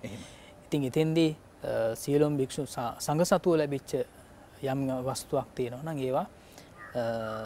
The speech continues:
Speaker 2: ඒ වැඩ සිටිය භික්ෂුන් වහන්සේලා අතරේ සමසේ බෙදලා යන්නට ඕනේ.
Speaker 1: එහෙමයි.
Speaker 2: නේ ස්වාමීන් වහන්සේ.
Speaker 1: එහෙමයි.
Speaker 2: ඉතින් එතකොට, අ,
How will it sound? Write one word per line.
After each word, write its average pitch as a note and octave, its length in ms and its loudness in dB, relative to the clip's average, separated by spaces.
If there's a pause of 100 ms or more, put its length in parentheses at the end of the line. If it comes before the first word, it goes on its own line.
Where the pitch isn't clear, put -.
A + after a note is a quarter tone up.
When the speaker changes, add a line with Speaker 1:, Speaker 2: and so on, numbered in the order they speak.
(160)
Speaker 2:
ඒ C#3+ 300 4 (520)
වැඩ C3+ 180 2
සිටිය F3 300 4
භික්ෂුන් D3+ 340 -2 (240)
වහන්සේලා C3+ 460 -2
අතරේ C#3 280 0 (600)
සමසේ F3 580 4 (520)
බෙදලා D3 340 6
යන්නට C3 200 -4
ඕනේ. A#2+ 280 2 (100)
Speaker 1:
එහෙමයි. G#2 260 -10 (180)
Speaker 2:
නේ E3 100 2
ස්වාමීන් A2+ 240 -6
වහන්සේ. G#2+ 160 -14
Speaker 1:
එහෙමයි. - 100 -16 (380)
Speaker 2:
ඉතින් F#3 280 2
එතකොට, F3+ 420 2
අ, B3+ 80 4